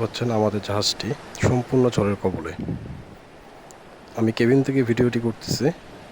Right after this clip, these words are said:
জাহাজ রোলিং এবং পিচিং করতেছে, প্রচণ্ড ঝড়। এটি হচ্ছে একদম পরিপূর্ণাঙ্গ ঝড়, যেটা শুরু already হয়ে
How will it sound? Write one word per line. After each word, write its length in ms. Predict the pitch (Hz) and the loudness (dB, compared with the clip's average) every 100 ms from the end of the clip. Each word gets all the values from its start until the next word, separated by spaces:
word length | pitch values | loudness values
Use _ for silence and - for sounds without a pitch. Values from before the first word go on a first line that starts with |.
| - _ _ _ _ - _ _ _ _ _ - 107 | -20 _ _ _ _ -20 _ _ _ _ _ -12 -4
জাহাজ 300 | 110 110 110 107 - - 139 | 0 2 0 -4 -10 0 2
রোলিং 280 | 123 117 127 117 | 4 4 4 4
এবং 120 | 110 110 - | 2 -2 -2
পিচিং 260 | - - 123 113 | -4 0 0 0
করতেছে, 420 | 113 - - 131 160 - - - - - - - - - - - - - - - - - | -4 -8 -6 -4 -4 -6 -18 -12 -8 -4 -4 -6 -12 -18 -18 -20 -16 -16 -16 -18 -18 -8
প্রচণ্ড 360 | 131 120 147 143 147 127 | -2 4 4 6 4 4
ঝড়। 180 | 139 196 - - - - - - - 123 | 2 2 -4 -16 -18 -18 -18 -18 -8 -4
এটি 120 | 147 | -2
হচ্ছে 260 | 143 - 160 175 208 - - - - 131 | -2 0 4 4 4 -4 -18 -16 -2 -2
একদম 240 | 113 123 120 - | 2 0 0 0
পরিপূর্ণাঙ্গ 580 | 131 127 127 123 123 120 113 | 2 2 4 4 4 4 2
ঝড়, 180 | 113 113 | 2 2
যেটা 140 | 113 107 - | 0 0 2
শুরু 160 | 135 123 | 4 4
already 300 | 113 110 110 101 | 4 2 0 2
হয়ে 160 | 113 | 2